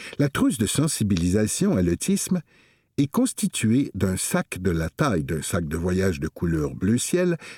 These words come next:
avec quelques motifs imprimés. À l'intérieur du sac,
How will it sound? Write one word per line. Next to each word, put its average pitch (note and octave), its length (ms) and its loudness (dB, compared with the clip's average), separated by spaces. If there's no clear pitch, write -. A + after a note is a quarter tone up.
avec D3+ 480 0
quelques D3 260 0
motifs F#2 440 0
imprimés. C#2+ 640 -4
À G2+ 80 0
l'intérieur F#2 600 2
du C2+ 160 -8
sac, - 520 -12